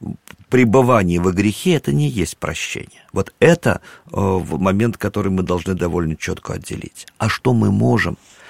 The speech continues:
Ну, кто имеет право кому, кому бы то ни было, кроме как по отношению к самому себе, сказать: "Вот ты, а,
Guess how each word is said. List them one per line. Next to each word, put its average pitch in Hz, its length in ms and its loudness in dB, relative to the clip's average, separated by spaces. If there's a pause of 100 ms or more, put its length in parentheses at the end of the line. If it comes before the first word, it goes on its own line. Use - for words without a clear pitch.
(220)
Ну, 110 160 2
кто - 460 0
имеет 110 480 0
право 107 480 0 (300)
кому, 110 360 0
кому 104 540 -2
бы 92 140 0
то 98 120 -2
ни 107 160 0
было, 85 300 0
кроме 95 320 -2
как - 240 -8
по 87 100 -4
отношению 85 540 -2 (220)
к - 80 -20
самому 87 420 0
себе, 95 360 -2
сказать: 80 460 -2
"Вот 80 180 -2 (100)
ты, 90 180 2 (260)
а, - 120 -4